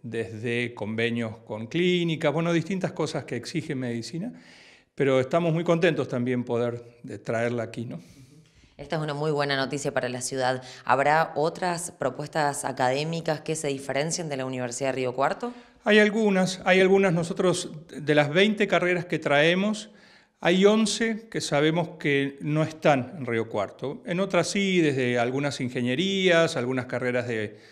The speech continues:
Speaker 1: de ciencia política, relaciones internacionales. Hay distintas, en algunas coincidimos, pero tratamos de que en la mayoría no coincidiéramos, ¿no?
Speaker 2: ¿Cómo creen que la ciudadanía de Río Cuarto va a tomar, eh, que la Universidad Católica llegue a la ciudad?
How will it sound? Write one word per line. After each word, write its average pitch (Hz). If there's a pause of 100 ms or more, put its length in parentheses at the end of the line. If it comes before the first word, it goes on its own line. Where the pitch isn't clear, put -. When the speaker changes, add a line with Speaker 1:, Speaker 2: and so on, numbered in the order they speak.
(280)
Speaker 1:
de 127
ciencia 131
política, 131
relaciones 123
internacionales. 123
Hay 214
distintas, 139
en 120
algunas 175
coincidimos, 190
pero 151
tratamos 156
de 147
que 139 (100)
en 123
la 117
mayoría 123
no 127
coincidiéramos, 110
¿no? 143 (680)
Speaker 2:
¿Cómo 180
creen 170
que 170 (240)
la 127
ciudadanía 135
de 131
Río 123
Cuarto 135
va 127
a 131
tomar, 131 (260)
eh, 120
que 135
la 139
Universidad 127
Católica 139
llegue 135
a 127
la 120
ciudad? 117